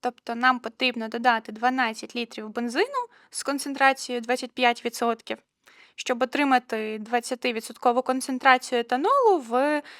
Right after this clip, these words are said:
фінальній суміші. За бажанням ви можете перевірити,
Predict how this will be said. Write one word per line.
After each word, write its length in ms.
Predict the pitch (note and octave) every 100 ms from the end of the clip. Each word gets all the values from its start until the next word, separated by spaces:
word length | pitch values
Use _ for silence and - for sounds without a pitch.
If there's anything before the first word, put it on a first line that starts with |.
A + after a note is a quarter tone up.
| _
фінальній 460 | B3 A3+ B3+ A#3
суміші. 500 | A3+ A3+ G#3+ G#3+ - G3 _ _ _ _ -
За 180 | A#3+ C4
бажанням 520 | C#4 F4 C5+ C#5+ E4
ви 80 | C#4+
можете 340 | D4 D#4+ C#4+
перевірити, 800 | C4+ C#4 C#4 B3+ G#3 G3+ - A3